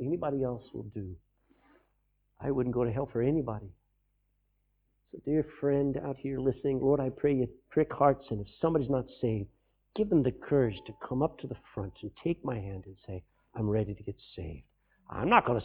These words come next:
save them. I'm not gonna do anything except pray with them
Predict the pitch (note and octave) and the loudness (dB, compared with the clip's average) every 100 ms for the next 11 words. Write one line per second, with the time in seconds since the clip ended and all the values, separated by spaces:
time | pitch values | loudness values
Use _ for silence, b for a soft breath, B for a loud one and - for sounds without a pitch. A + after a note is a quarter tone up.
0 | - G#2 G2 C#3 E3 F2 B2 G3 A#2+ G#2+ | -4 -4 -2 -2 -4 -4 -4 -4 -4 -8
1 | F2+ A#2 C3 E3 A3 G#2+ F#2 F#2 - G2+ | -6 4 8 8 8 4 -4 -10 -12 -10
2 | - C3+ C#3+ C3+ D#3 | 0 2 2 2 -2